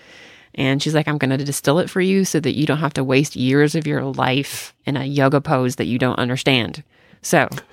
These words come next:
here are some basic things to get you out of the rut that you're in." And people are,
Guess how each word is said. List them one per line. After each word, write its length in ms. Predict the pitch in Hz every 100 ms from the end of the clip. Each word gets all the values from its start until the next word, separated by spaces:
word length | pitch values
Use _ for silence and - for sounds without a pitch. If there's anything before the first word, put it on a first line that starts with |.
| - - _
here 300 | - - 165 156
are 160 | 151
some 360 | 160 147 143 135
basic 300 | - 139 151
things 520 | 147 156 151 131 131 -
to 140 | -
get 280 | 147 147 -
you 120 | 147
out 140 | - 143
of 80 |
the 100 | 147
rut 200 | 135 139
that 160 | 131 -
you're 100 | 143
in." 520 | - 135 139 131 123 -
And 400 | 147 135 131 135 _ _ _ _ _ _ -
people 280 | 170 165 156
are, 180 | 147